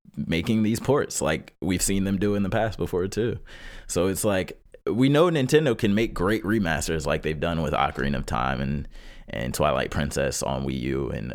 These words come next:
all these games that they have great remasters and stuff of. And then they turn around and do the Nintendo thing of, "We're not, we're gonna put this thing out in,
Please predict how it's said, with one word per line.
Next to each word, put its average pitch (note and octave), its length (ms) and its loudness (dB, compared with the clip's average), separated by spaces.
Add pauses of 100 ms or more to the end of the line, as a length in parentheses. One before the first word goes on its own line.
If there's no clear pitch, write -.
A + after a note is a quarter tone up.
all G#2+ 160 2
these A2+ 220 2
games A2 340 2
that C#2 140 0
they C#2+ 120 0
have D#2+ 260 0
great D#2 280 0
remasters E2 600 0
and C2 120 -4
stuff - 260 -4
of. B1+ 340 -4 (640)
And E2 180 2
then E2 240 2
they E2 140 2
turn G#2+ 220 2
around G#2 320 2
and E2+ 180 0
do F2+ 300 0 (340)
the F#2 120 -2
Nintendo G2 600 2
thing A2 240 0
of, D#2 460 -2 (540)
"We're E2 240 0
not, F#2 240 0
we're G2 120 2
gonna A2+ 160 2
put G#2 220 2
this F#2+ 160 0
thing F#2+ 160 0
out E2 260 0
in, D2+ 120 -4